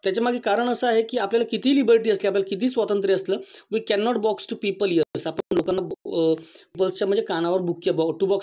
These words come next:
म्हणजे काय, एखाद्याला मारणे, एखाद्या बुक्कीने किंवा एखाद्या मुठीने ठोसा मारणे, की आपण त्याला, त्यांना मारू शकत नाहीत. का बरं? Because we did not beha-, their behavior, आपल्याला त्यांचा समजा स्वभाव आवडला नाही, आपल्याला त्यांचा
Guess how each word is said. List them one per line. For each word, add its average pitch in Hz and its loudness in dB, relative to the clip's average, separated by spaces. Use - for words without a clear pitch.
म्हणजे 196 2
काय, 214 0
एखाद्याला 190 0
मारणे, 165 -2
एखाद्या 170 -2
बुक्कीने 165 -4
किंवा 160 -4
एखाद्या 170 -4
मुठीने 165 0
ठोसा 190 2
मारणे, 135 0
की - -10
आपण 214 0
त्याला, 233 2
त्यांना 233 0
मारू 220 2
शकत 196 0
नाहीत. 139 -2
का 220 0
बरं? 226 2
Because 247 -2
we - 4
did 233 0
not 254 0
beha-, 190 2
their 185 2
behavior, 160 0
आपल्याला 196 0
त्यांचा 196 -2
समजा 180 -4
स्वभाव 175 2
आवडला 156 2
नाही, 139 -4
आपल्याला 175 0
त्यांचा 180 0